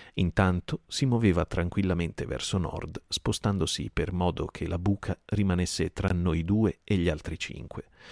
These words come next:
Poi mi guardò scotendo la testa come per dire:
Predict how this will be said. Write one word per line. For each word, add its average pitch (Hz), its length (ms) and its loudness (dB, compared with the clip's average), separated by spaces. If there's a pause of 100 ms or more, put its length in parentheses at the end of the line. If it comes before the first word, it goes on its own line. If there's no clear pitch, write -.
(220)
Poi 143 320 4 (160)
mi 123 120 0
guardò 110 340 4
scotendo 87 480 -2
la 82 80 -4
testa - 380 -2
come 80 220 -6
per 82 160 -4
dire: 87 360 -2